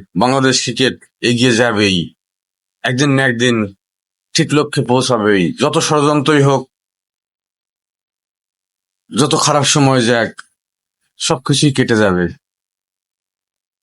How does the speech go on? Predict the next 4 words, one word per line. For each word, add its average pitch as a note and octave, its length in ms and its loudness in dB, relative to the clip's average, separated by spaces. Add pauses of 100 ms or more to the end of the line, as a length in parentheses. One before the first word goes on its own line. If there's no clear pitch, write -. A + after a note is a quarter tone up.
(100)
হ্যাঁ, B2+ 360 0 (180)
আজকে C3 320 0 (880)
শ্রীলঙ্কার C#3 480 0
বিপক্ষে B2+ 480 0